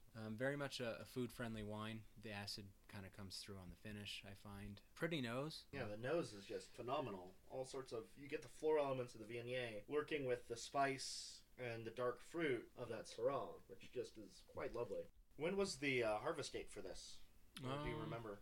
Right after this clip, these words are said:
Speaker 1: it would have been kind of first week in September, approximately. Viognier is not the first white to come off. Syrah, Syrah is closer towards the first red to come off.
Speaker 2: Chenin is usually the first white, right?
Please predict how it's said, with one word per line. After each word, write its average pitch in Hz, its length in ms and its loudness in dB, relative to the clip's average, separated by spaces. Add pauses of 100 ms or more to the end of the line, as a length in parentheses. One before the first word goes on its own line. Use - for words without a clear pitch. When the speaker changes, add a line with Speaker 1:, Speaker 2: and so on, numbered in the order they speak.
(360)
Speaker 1:
it 151 140 0
would 165 180 4
have 165 140 2
been 135 520 2 (120)
kind 135 100 -2
of 113 80 -4 (160)
first 131 320 0
week 123 320 -4
in 107 300 -4 (240)
September, 107 600 -6
approximately. - 580 -8 (100)
Viognier 123 340 2
is 113 120 -4
not 110 140 -6
the 110 80 -14
first 127 340 -2
white 127 240 0
to 127 80 -10
come 127 220 -6
off. 123 280 -4
Syrah, 98 360 -6 (120)
Syrah 110 400 -2
is 104 120 -6
closer 117 400 -4
towards 101 340 -6
the - 80 -12
first 92 340 -12
red 107 280 -6
to 101 60 -8
come 85 180 -12 (180)
off. 90 80 -12 (100)
Speaker 2:
Chenin 208 360 0
is 127 180 0
usually 127 300 -4
the 110 80 -4
first - 240 4
white, 131 340 8
right? 143 300 6